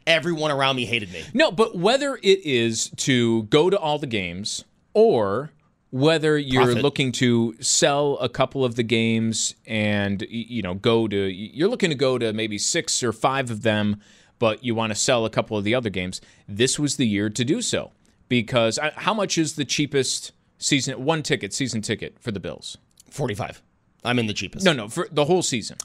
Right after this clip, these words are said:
Speaker 1: Oh, nine hundred. I'm sorry, four fifty for one, one ticket.
Speaker 2: For one ti-, so for one ticket, four fifty,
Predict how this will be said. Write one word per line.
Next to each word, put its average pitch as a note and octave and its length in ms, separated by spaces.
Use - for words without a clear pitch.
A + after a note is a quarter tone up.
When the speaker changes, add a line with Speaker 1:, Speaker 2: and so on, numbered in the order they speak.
Speaker 1:
Oh, D3+ 320
nine B2 200
hundred. F2 260
I'm D#3+ 120
sorry, C3 180
four D3+ 200
fifty G#2+ 300
for A2+ 120
one, G#2+ 180
one A#2 160
ticket. - 280
Speaker 2:
For E3+ 120
one F3+ 200
ti-, - 220
so F3 440
for F#3 160
one A#3+ 260
ticket, F3 360
four A3 300
fifty, A#2+ 600